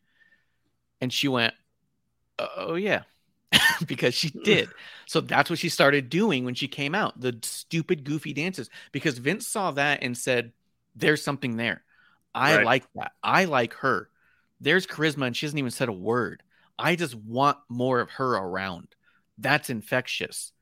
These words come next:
Speaker 1: Go do that out there." And as soon as Vince is gone, they're like, "Remember all that silly shit? Let's get rid of it and make you a serious wrestler who's angry."
Speaker 2: Right.
Speaker 1: And not to say Vince is right about everything all the time,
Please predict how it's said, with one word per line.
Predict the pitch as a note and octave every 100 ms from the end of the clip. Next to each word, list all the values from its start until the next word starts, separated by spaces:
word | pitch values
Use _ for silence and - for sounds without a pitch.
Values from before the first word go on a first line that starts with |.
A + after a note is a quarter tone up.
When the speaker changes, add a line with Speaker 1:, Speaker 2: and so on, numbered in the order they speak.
| _
Speaker 1:
Go | D3+ D#3
do | G#3+
that | A3 F#3+
out | E3
there." | C#3 F2+ - _ _ _ _ _ _ _ _ _
And | B2+ B2+
as |
soon | - D#3+
as | E3+
Vince | F#3+ E3+
is | E3+
gone, | D3+ C#3+ D3+ D#3+ D3+
they're | A#2+
like, | A2+ A2 -
"Remember | B2+ C3+
all | C3
that | C3 A2+
silly | - A#2+ B2
shit? | - B2
Let's | G#2+ -
get | B2+
rid | A#2+ B2+
of | B2 A#2+
it | A2+
and | A2
make | A2+ A2 A#2+
you |
a | A2
serious | - A2 A2 G#2+ -
wrestler | G2 G#2 - G2
who's | G2+ G2+
angry." | A2+ A2+ F2+ F#2
Speaker 2:
Right. | G#2 F#2+ - _ _ _ _ _ _ _ _ _ _ _ _ _ -
Speaker 1:
And | E3+ F#3 E3+ D#3+ C3+
not | C#3+ F3+
to | D#3+
say | E3
Vince | D3 D3+ C#3
is |
right | C3 E3
about | D#3 B2+
everything | B2+ C3 B2+
all | B2+
the | A#2+
time, | D#3 E3+ C#3